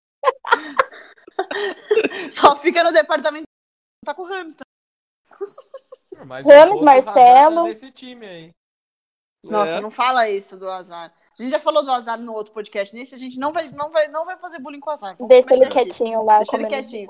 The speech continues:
Speaker 3: biscoitos dele.
Speaker 4: Deixa ele quieto lá, mas que a gente já tem um time paralímpico de salão, a gente já tem.
Speaker 2: <laughs> Ah, tem.
Speaker 1: Tem, com certeza tem. Ó, vamos, vamos. Já que a gente tocou nesse assunto, agora vamos, vamos até um, um pouquinho além dele.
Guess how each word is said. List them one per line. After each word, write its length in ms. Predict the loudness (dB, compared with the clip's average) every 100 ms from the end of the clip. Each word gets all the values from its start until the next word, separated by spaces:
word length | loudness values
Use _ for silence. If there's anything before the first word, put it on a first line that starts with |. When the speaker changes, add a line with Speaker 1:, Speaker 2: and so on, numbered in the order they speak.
| -6
Speaker 3:
biscoitos 180 | -6 -6 -6
dele. 160 | -8 -12 _ _ _ _
Speaker 4:
Deixa 340 | -12 -10 -8
ele 120 | -8 -6
quieto 300 | -6 -6 -4
lá, 140 | -4
mas 200 | -4 -8
que 80 | -8
a 40 |
gente 220 | -8 -8
já 100 | -8
tem 200 | -8 -8
um 80 | -10
time 240 | -10 -14 -10
paralímpico 640 | -6 -4 -4 -8 -10 -14
de 100 | -16
salão, 420 | -10 -6 -4 -6
a 60 | -6
gente 100 | -8
já 100 | -12
tem. 440 | _ -14 -14 -14 _
Speaker 2:
<laughs> 160 | -8 -6 -8 -4 -2 0 -2 -6 -8
Ah, 140 | -8 -6 -8
tem. 180 | -8 -10
Speaker 1:
Tem, 240 | -10 -10
com 260 | -12 -12 -10
certeza 480 | -12 -8 -8 -6 -8
tem. 320 | -10 -14 -14 _ -20 -20 _ _ _ _ _ -20 -20 -20 -20 -4
Ó, 460 | 0 2 0 -6 -6
vamos, 220 | -2 -2 -2
vamos. 280 | -4 -4 -6 _ _ _ _ _ _ _ _
Já 120 | -12
que 80 | -10
a 20 |
gente 180 | -10 -10
tocou 240 | -12 -8 -6
nesse 200 | -6 -12
assunto, 240 | -14 -12
agora 160 | -12 -12
vamos, 260 | -12 -18 -12
vamos 240 | -8 -8
até 180 | -8 -12
um, 300 | -12 -16 -16 -12
um 40 |
pouquinho 320 | -10 -8 -6
além 260 | -6 -6 -10
dele. 320 | -10 -10 -14